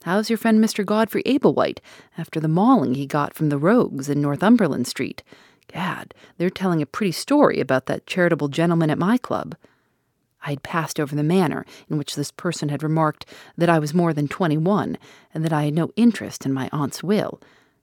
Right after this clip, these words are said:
But the tone in which he alluded to dear Mister Godfrey was too much for my forbearance. Feeling bound,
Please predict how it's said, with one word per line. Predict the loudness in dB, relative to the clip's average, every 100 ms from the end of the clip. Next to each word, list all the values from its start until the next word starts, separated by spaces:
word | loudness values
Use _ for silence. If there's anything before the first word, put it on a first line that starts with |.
| _ 0
But | 0 0 _ -20 _ -8
the | -6
tone | -6 -2 2 2 2
in | -2 -2
which | -4
he | -2
alluded | 0 0 0 -2
to | -4
dear | 0 0
Mister | 0 -2 -4
Godfrey | 0 2 0 -2 -8
was | -6 -8
too | -2 2
much | 4 4 0 -8
for | -4
my | -4 -4
forbearance. | -6 -6 2 2 2 -2 -10 -12 -12 _ _ _ _ _ _ -6
Feeling | 0 2 2
bound, | 0 0 0 -6 -12